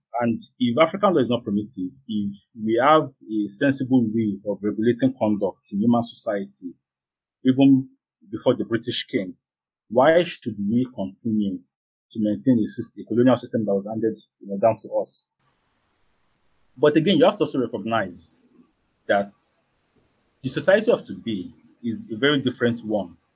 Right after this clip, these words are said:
from that of the eighteenth or nineteenth century. And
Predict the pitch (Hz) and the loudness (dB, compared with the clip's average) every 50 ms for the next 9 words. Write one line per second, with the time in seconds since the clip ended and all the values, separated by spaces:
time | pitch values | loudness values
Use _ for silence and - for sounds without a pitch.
0 | _ _ _ _ _ _ _ _ _ _ - 90 107 117 131 131 127 107 98 104 | _ _ _ _ _ _ _ _ _ _ -4 0 2 2 2 2 2 0 0 -2
1 | 104 101 - - 127 120 - - 101 98 95 101 101 101 101 - 117 107 - - | -4 -2 -2 -2 -2 -2 -2 -4 -4 -4 -4 -4 -4 -4 -4 -6 -8 -8 -6 -6
2 | 110 101 101 - - 101 92 90 85 80 - _ - _ _ _ _ _ _ _ | -6 -8 -8 -8 -10 -10 -10 -10 -10 -12 -14 _ -20 _ _ _ _ _ _ _
3 | _ _ _ _ _ - 120 120 117 113 113 104 101 | _ _ _ _ _ 2 4 4 4 4 2 -2 -6